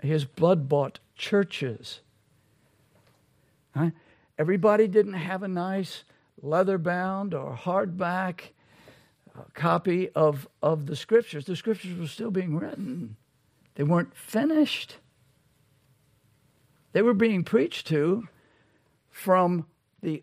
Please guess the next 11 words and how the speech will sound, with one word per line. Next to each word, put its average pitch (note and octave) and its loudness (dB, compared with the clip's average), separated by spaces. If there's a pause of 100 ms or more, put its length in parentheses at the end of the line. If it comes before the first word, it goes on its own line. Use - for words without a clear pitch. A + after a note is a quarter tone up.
Old A#3 4 (640)
Testament, - -4 (480)
which F3 -4
from E3 -2
Genesis F3+ -2
to F3 -10
Revelation F3 2
is C#3 -6
full G3 -2
of A3 -8
Christ, D3+ -4